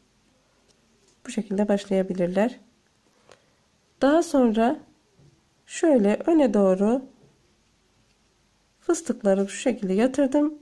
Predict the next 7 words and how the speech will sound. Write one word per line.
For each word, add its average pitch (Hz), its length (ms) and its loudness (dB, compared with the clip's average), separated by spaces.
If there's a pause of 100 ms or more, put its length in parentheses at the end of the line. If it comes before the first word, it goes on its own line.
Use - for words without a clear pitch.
Şu - 220 -4
örümceğin 294 1000 2 (920)
üstteki 302 500 0
iki 269 200 -2
telini 220 340 2
alıyorum 190 380 2
arkadaşlar. 170 680 -6